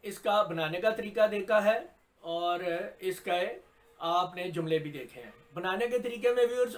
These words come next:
आपने देखा है कि जिस तरह is am are की को past form में अगर हम देखें तो is am are की past form was और were है। तो rule उसी तरह ही है व्यूअर्स के पहले objects लगा है, उसके बाद was were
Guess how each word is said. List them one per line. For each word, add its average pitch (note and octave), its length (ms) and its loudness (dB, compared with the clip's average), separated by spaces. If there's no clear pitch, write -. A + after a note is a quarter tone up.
आपने A3 400 6
देखा G#3 320 0
है A3 180 6
कि A#3 140 2
जिस A3 200 -6
तरह A3 220 2
is B3+ 200 -4
am A#3+ 220 4
are A3 340 8
की - 680 -12
को A#3 120 0
past A3 380 2
form G#3+ 340 2
में A3+ 80 0
अगर G#3+ 180 -2
हम G3 160 0
देखें F3+ 380 -4
तो A3 180 -4
is A#3 180 -4
am A3 180 2
are G3+ 160 2
की A3 120 -8
past G3+ 320 0
form G#3 240 0
was F3+ 380 6
और F#3+ 160 -2
were E3 200 4
है। A2+ 180 -8
तो A#3 80 2
rule B3 400 -6
उसी C4+ 180 -4
तरह C4 180 2
ही B3+ 140 2
है B3+ 160 2
व्यूअर्स B3 420 0
के A#3+ 100 0
पहले A#3 300 4
objects G#3 440 -2
लगा A3+ 280 4
है, A3+ 220 6
उसके A3+ 380 -2
बाद G#3 240 6
was G3 240 6
were A3 180 6